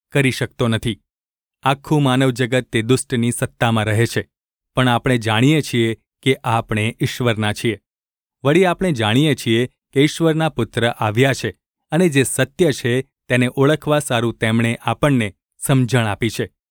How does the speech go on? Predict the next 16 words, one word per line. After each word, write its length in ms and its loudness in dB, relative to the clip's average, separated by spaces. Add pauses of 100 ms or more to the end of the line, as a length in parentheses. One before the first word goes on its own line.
(220)
અને 180 4
જે 160 -2
સત્ય 480 0
છે, 180 0 (460)
એટલે 260 -2
તેમના 520 0
પુત્ર 440 -4
ઈસુ 380 -4
ખ્રિસ્ત, 360 -2 (500)
તેમનામાં 680 0
આપણે 360 0
છીએ. 260 -4 (460)
એ 200 6
જ 40 -12 (160)
ઈશ્વર 400 0
સાચા, 600 -2